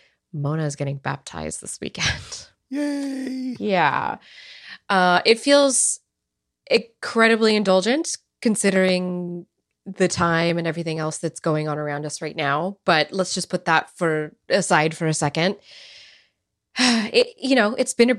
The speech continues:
Speaker 1: really busy week. Uh, I unfortunately have a long list of cleaning that I need to do that I have not been able to get to because I've been thinking up hot takes for the Apple event. <laughs>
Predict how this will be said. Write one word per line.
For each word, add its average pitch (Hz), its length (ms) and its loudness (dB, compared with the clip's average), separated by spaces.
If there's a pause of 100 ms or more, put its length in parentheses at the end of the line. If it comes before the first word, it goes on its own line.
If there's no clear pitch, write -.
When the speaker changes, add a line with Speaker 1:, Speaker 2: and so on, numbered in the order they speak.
Speaker 1:
really 208 340 4
busy 247 260 4
week. 190 540 -4 (160)
Uh, 151 440 -2 (760)
I 156 540 -2 (1120)
unfortunately 196 880 4
have 175 220 0
a 170 80 4
long 170 300 -2
list 185 260 -4
of 175 100 -8
cleaning 160 400 -6
that 156 140 -4
I 156 80 -6
need 151 160 -10
to - 100 -16
do 160 220 -4
that 165 120 -8
I 160 40 -4
have 156 120 -4
not 151 220 -6
been 160 100 -10
able 156 240 -8
to - 120 -16
get 294 220 -8
to 180 360 -6 (380)
because 302 260 -2
I've 294 180 0
been 254 140 0
thinking 269 420 -4
up 202 220 -4 (300)
hot - 280 -8
takes - 540 -8
for 156 140 -8
the 156 120 -6
Apple 143 320 -12
event. - 480 -8 (840)
<laughs> - 580 2